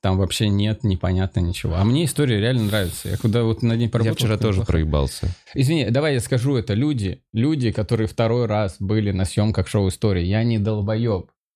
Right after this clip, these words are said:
Speaker 1: История нормальная. <laughs> Я просто забываю блок важный. Вы такие, "Чё-то странно. Вроде парень нормальный, <laughs> но чё-то странно". Э, я просто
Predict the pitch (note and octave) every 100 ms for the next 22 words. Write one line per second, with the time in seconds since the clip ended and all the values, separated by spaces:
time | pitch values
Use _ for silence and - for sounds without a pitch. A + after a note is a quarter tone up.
0 | - - C#3 C#3 A2 A2+ G#2+ A2+ - C3
1 | A#2+ A2 - - - A#2+ A2+ B2 C#3 C3
2 | A#2+ A2 G#2+ A2 A2+ A2 G2+ A2 G#2 -
3 | G2+ G#2 G#2 F#2+ G2 _ _ A#2 G#2 G#2
4 | A2 F#2+ - D#3 - - A#2+ G#2+ E2 -
5 | - C3 C3+ B2+ - C3+ C3 B2 B2 C3
6 | D#3+ - D3+ E3 A2+ A#2 C3+ C#3+ - C3
7 | A2+ G#2 - - - - - - - -
8 | - G2+ G2+ G#2 A2+ A2+ B2+ -